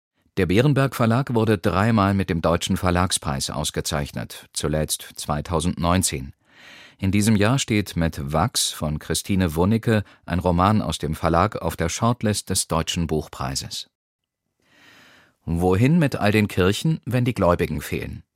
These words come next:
Vor dieser Frage stehen viele Orte im ehemals ziemlich christlichen Nordrhein-Westfalen und besonders viele im Ruhrgebiet. Im kommenden Jahr werden zwölf ehemalige Kirchen zu Kunstorten.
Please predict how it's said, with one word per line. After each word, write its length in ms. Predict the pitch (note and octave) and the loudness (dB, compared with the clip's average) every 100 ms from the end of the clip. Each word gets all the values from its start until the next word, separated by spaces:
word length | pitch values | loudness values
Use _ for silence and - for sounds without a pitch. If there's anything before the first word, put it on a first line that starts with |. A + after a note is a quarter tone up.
| _ _ - - | _ _ -20 -20
Vor 240 | - - G2 | -8 0 2
dieser 240 | C#3 D3+ | 4 2
Frage 380 | - E2+ F#2 C#3 | 2 2 2 2
stehen 320 | - G2+ F#2+ | 2 2 2
viele 380 | - D#3+ D#3 A#2+ | 0 0 2 2
Orte 260 | D#2+ F#2+ B2 | 0 0 0
im 240 | D#2+ E2+ | 0 -2
ehemals 560 | - G#2 G2 F#2 F2+ - | 0 2 4 2 0 -4
ziemlich 460 | - E3 C#3 - | -2 0 0 -2
christlichen 640 | - F#2 - F2 F2+ F#2 F2 | -4 -2 -2 -2 -2 0 0
Nordrhein-Westfalen 1040 | F2 E2 F2 F2 E2 - A2 A2+ G2 G2+ | 0 0 0 0 -2 0 2 4 4 2
und 160 | - D#2+ | 0 -4
besonders 440 | - E2 F2 F2 | -2 0 2 0
viele 300 | - F2+ F2 | 0 -2 0
im 140 | F2+ F#2 | 0 0
Ruhrgebiet. 680 | F2 G#2+ G#2 D#2+ B1 - - _ _ _ - - - - | 2 2 2 -2 -6 -12 -20 _ _ _ -20 -20 -20 -2
Im 220 | G2+ F#2 | 0 0
kommenden 400 | - D3 D#3 A2+ | 0 0 0 2
Jahr 280 | G2 A2 B2+ | 4 4 4
werden 340 | A2 F#2+ F#2+ | 2 2 2
zwölf 520 | E2+ - G2 D3+ - - | 0 2 2 0 -4 -6
ehemalige 600 | A2+ A#2+ A2 F#2+ F#2 F#2 | 0 2 4 2 0 -2
Kirchen 540 | - G2+ F#2 - F2+ F2 | 0 0 0 0 -4 -2
zu 160 | - | -4
Kunstorten. 800 | G#2+ C#3 C#3 - D2+ D2+ C#2+ B1+ | -2 0 0 -2 -6 -6 -8 -12